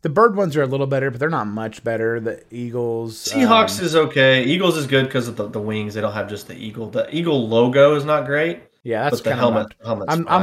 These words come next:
Speaker 1: I'm, again, I'm just going off logo.
Speaker 2: Okay.
Speaker 1: Seahawks
Speaker 2: Yeah, yeah, yeah.
Speaker 1: logo is terrible.
Speaker 2: Yeah, it's
Speaker 1: Um,
Speaker 2: awful. Just
Speaker 1: yeah.
Speaker 2: a weird
Speaker 1: Mm-hmm.
Speaker 2: oblong. Yeah.
Speaker 1: Other
Speaker 2: The
Speaker 1: than
Speaker 2: Jets
Speaker 1: all, of,
Speaker 2: logo?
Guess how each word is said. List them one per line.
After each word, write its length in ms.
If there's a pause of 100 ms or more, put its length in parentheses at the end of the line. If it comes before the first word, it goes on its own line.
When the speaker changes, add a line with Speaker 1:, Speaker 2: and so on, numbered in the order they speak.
(120)
Speaker 1:
I'm, 80
again, 220
I'm 120
just 100
going 140
off 120
logo. 320
Speaker 2:
Okay. 280
Speaker 1:
Seahawks 240
Speaker 2:
Yeah, 80
yeah, 160
yeah. 60
Speaker 1:
logo 220
is 120
terrible. 520 (600)
Speaker 2:
Yeah, 180
it's 120
Speaker 1:
Um, 60
Speaker 2:
awful. 360 (500)
Just 200
Speaker 1:
yeah. 160
Speaker 2:
a 20
weird 460 (360)
Speaker 1:
Mm-hmm. 300
Speaker 2:
oblong. 720 (420)
Yeah. 260 (360)
Speaker 1:
Other 180
Speaker 2:
The 60
Speaker 1:
than 80
Speaker 2:
Jets 320
Speaker 1:
all, 140
of, 100
Speaker 2:
logo? 300